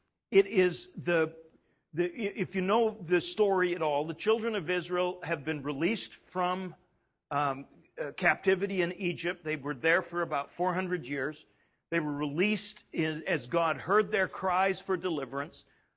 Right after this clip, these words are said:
and then spent the next, uh, forty years wandering around in the wilderness. It's a whole lot easier to get a people out of Egypt than it is to get Egypt out of people.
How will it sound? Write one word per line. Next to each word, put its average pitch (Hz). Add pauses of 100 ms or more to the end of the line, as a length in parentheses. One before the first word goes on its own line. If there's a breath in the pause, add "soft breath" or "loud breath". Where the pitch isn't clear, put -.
(140)
and 185
then 240
spent 202
the 190
next, 185
uh, 160
forty 247
years 147 (400 soft breath)
wandering 202
around 180
in 160
the 165
wilderness. 165
It's 170
a 139
whole 214
lot 190
easier 190
to 170
get 160
a 156
people 190
out 175
of 139
Egypt 160
than 156
it 147
is 147
to 175
get 147
Egypt 156
out 127
of 127
people. -